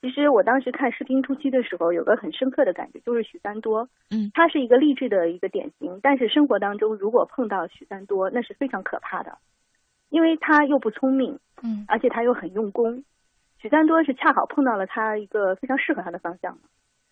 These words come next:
Speaker 1: 那如果你又很喜欢一个东西，你又不适合这个东西，你还很努力，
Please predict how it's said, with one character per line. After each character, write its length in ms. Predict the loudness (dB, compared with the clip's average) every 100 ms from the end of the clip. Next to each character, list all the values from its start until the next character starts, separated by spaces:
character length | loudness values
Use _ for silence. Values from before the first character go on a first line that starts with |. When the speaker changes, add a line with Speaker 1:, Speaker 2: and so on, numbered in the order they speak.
| _
Speaker 1:
那 100 | 2
如 160 | 4 6
果 140 | 6
你 380 | 4 0 -6 -2
又 140 | 2
很 120 | 2 0 -4
喜 80 | -4
欢 180 | -4
一 40 | 0
个 80 | 0
东 200 | 2 0
西， 280 | -4 -16 -16 _ _ _
你 120 | -6 -4
又 80 |
不 140 | -2 -2
适 240 | 0 2
合 100 | 2
这 160 | 2 2
个 100 | 6
东 160 | 6
西， 120 | 4 -2
你 120 | -6
还 140 | -6
很 240 | -4 -2 -2
努 180 | -4 -8
力， 280 | -20 -20